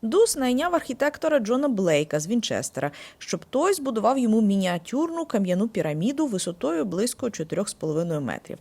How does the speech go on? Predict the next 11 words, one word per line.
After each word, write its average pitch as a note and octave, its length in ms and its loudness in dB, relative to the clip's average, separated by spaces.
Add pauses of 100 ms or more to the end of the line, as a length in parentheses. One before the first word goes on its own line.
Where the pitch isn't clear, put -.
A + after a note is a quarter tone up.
(320)
просто D#4 420 2
на G3 120 0
церковному F3+ 600 -2
цвинтарі D4+ 580 -4
біля E3 260 -2
церкви - 320 -4
святого D3+ 400 -4
Андрія. - 400 -10 (380)
Ця G#3+ 140 2
піраміда C#4+ 540 2
вважається A3 500 0